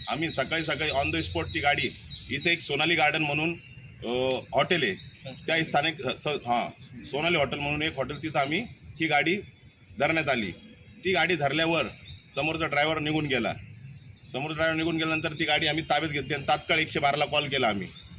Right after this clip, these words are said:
एकशे बारावर कॉल केल्यानंतर स-, तुरंत सातपूरचे पोलीसवाले सहकार्यासाठी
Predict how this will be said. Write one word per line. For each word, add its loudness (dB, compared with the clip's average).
एकशे -2
बारावर 2
कॉल 0
केल्यानंतर -2
स-, -10
तुरंत -4
सातपूरचे -2
पोलीसवाले 0
सहकार्यासाठी 2